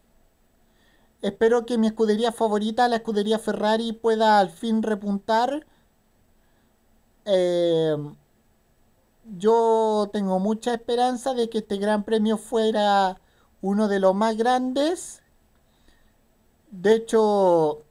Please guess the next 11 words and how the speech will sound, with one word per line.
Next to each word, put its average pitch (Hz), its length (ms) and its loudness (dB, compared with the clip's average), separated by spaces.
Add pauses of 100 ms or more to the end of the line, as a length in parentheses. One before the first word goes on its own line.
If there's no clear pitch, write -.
(1300)
de 202 220 -2
hecho 208 180 -4
ahora 220 320 4
con 208 140 0
los 202 100 0
nuevos 208 380 -2
motores 214 840 -4 (300)
se - 280 -4
va 208 100 2
a - 20 4
escuchar 214 720 -2